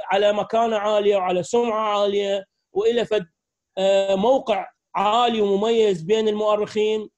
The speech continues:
قد يكون يخوض في هذا المجال، لكن إحنا كمؤرخين ندخل في إطار عملنا، يدخل في إطار وفي حدود الفلسفة التحليلية للتاريخ. كيفية تحليل أحداث التاريخ والوصول وربطها والوصول إلى نتائج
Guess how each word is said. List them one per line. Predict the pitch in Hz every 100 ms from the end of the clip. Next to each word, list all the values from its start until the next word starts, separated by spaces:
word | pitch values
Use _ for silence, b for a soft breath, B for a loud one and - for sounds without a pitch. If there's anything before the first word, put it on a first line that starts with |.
| _ _ -
قد | 269
يكون | 269 262 247
يخوض | 233 240 240
في | - 220
هذا | 196 202
المجال، | 190 180 160 165 170
لكن | 185 214 254
إحنا | 302 285
كمؤرخين | 240 233 214 214 202 202 - 277 269
ندخل | 240 - 226
في | 214 202
إطار | 226 226
عملنا، | 185 196 254 247
يدخل | 254 - 233
في | 220 220
إطار | - 233 233
وفي | 170 196
حدود | 196 240 247
الفلسفة | 226 240 233 220 226
التحليلية | - - 214 220 247
للتاريخ. | 214 - 175 156 151 _ _ _ _ _ _ _
كيفية | 220 240 240 233 247 240 233 233 -
تحليل | 196 180 208 214 220
أحداث | 196 175 185 214 208
التاريخ | - 202 196 202 202 -
والوصول | 202 190 190 190 202 196
وربطها | 196 185 220 247 220 233
والوصول | 233 202 190 - 202 208
إلى | 208 190 190
نتائج | 180 170 190 185 180 170